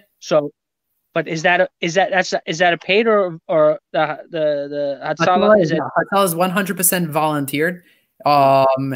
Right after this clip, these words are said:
Speaker 2: it's basically a whole bunch of people that walk around with radios, and they have a central dispatch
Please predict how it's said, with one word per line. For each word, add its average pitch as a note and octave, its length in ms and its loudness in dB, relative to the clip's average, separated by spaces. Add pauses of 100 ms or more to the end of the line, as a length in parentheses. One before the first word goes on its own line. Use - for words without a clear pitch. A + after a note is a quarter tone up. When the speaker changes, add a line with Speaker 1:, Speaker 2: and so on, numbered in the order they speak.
Speaker 2:
it's C3+ 360 -4
basically C#3+ 540 -4
a C3+ 60 -2
whole C#3+ 180 -2
bunch C#3 300 -2
of C3 280 -6 (140)
people F#3 380 -2 (240)
that C#3 120 2
walk D3 240 2
around D3 320 0
with B2+ 140 -4
radios, D3 580 -2
and B2+ 340 -2
they C3 40 -2
have C3+ 140 -2
a C3 40 -6
central C3+ 320 -4
dispatch E3+ 580 0